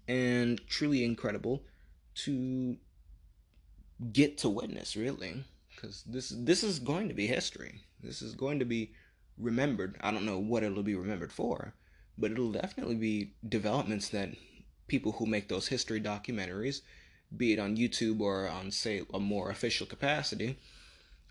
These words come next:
although the gap is closing between those two, um, people who make history documentaries will, who cover the history of Russia, will at some point in the future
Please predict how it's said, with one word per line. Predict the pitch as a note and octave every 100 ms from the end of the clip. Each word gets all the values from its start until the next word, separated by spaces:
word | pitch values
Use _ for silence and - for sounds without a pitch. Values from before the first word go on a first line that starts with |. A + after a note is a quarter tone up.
| -
although | G2 G2+
the | G2+
gap | F2 A2 G#2+ G2
is | F#2+ - -
closing | - G#2+ G#2 F#2
between | D#2 - B2 F#2+
those | D2+ F2 -
two, | E3 C#3 A2+ - - - - - - - - G#2
um, | F#2 D2+ - - - -
people | C3+ A#2
who | A#2+
make | G#2 G2+
history | G2 - G2
documentaries | F#2+ - G2 A#2+ B2+ - - - -
will, | A#2+ B2+ C3 - - - - -
who | D3+
cover | C#3+ F#3 G3 D#3+
the | B2+
history | D3+ - G#2+
of | F#2
Russia, | A2+ - - A#2+ C3 - - - - -
will | A#2+ C#3 -
at | A#2 -
some | - E3+ F3+
point | - A#2+ F#2+
in | A2 A#2+
the | A#2
future | - - - A2+ C#3+